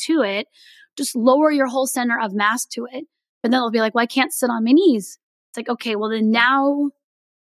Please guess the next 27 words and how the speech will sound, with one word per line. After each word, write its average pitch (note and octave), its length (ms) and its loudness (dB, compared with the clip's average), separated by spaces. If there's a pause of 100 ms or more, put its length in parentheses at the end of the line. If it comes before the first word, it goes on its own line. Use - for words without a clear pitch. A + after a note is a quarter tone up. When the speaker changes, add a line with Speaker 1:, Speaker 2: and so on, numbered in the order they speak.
(120)
Speaker 1:
you've A3+ 240 -2
identified A3+ 800 0
part A#3 260 0
of A3 100 -4
your A3 120 -2
body G#3+ 540 2 (400)
that A3+ 160 2
needs A#3 360 0
to A3 100 -6
be G#3+ 180 -4
addressed, G#3 600 -2
because G#3 360 -6
you C4 420 4 (360)
not A#3 240 2
being B3 140 0
able A3+ 100 -2
to A3+ 80 -2
sit A3+ 200 -4
on G#3+ 140 0
your G#3 120 -4
knees C#4 340 4
is G#3 140 -6
why A3 180 0
you A3+ 120 -2
have G#3+ 280 -2
to A3 440 -6
always A3+ 400 0